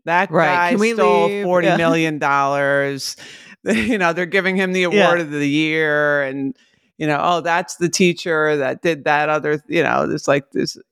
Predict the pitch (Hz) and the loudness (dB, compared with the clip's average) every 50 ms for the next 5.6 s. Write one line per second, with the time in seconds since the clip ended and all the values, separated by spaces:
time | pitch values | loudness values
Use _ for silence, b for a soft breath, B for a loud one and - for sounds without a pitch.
0 | _ - - 160 156 156 151 151 143 135 147 139 - - - - - - - 175 | _ -6 -4 -4 -2 0 0 0 0 -2 -4 -6 -6 -8 -8 -8 -10 -6 -2 0
1 | 175 175 180 - - 208 202 208 - - 226 214 - 202 196 190 190 214 214 220 | 2 2 2 2 0 0 0 0 2 2 2 2 0 -2 -8 -4 0 0 0 0
2 | 214 214 202 196 190 185 175 - - - 202 202 190 185 - - 214 202 247 269 | 0 0 0 0 0 0 0 -2 -4 -4 -2 -2 -2 -4 -2 0 2 4 4 2
3 | 247 190 175 160 160 165 165 165 151 - 190 170 165 180 - 196 175 - 202 175 | 2 2 0 0 -2 -4 -8 -12 -8 -2 0 0 0 0 -2 -4 -4 -2 0 2
4 | 165 165 160 151 165 160 156 - - 160 151 - - 156 151 - - 170 185 208 | 2 2 0 -2 -6 -10 -8 -6 -4 -4 -4 -4 -6 -8 -8 -4 0 0 0 0
5 | - - - - - - 165 175 147 139 139 143 | -2 -6 -12 -14 -10 -6 -2 0 2 2 2 0